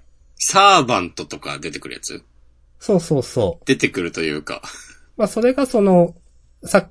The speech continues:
Speaker 2: き言った聖杯戦争っていうののそのシステム的なやつで、あの、七人いるんだっけなの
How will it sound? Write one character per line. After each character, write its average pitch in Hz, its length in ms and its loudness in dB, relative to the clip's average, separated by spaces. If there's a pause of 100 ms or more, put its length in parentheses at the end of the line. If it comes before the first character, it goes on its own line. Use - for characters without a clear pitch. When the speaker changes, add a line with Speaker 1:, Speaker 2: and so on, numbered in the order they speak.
Speaker 2:
き 113 260 -4
言 113 120 -8
っ - 20 -20
た - 220 -6
聖 175 280 2
杯 180 300 2
戦 175 220 4
争 127 200 -2
っ 92 40 -12
て - 220 -8
い 107 80 0
う 117 100 0
の 110 120 -2
の 143 160 0
そ - 140 -4
の 101 280 -2
シ - 140 -8
ス - 100 -10
テ 120 100 -2
ム 117 80 -2
的 117 200 -8
な 117 60 -2
や 120 100 -2
つ - 140 -10
で、 165 300 0 (600)
あ 120 200 -4
の、 107 340 -4
七 - 300 -4
人 143 180 0
い 107 60 -4
る 110 100 -2
ん 107 60 -2
だ 95 100 -6
っ 92 40 -16
け - 140 -8
な 113 280 -6
の 156 240 -2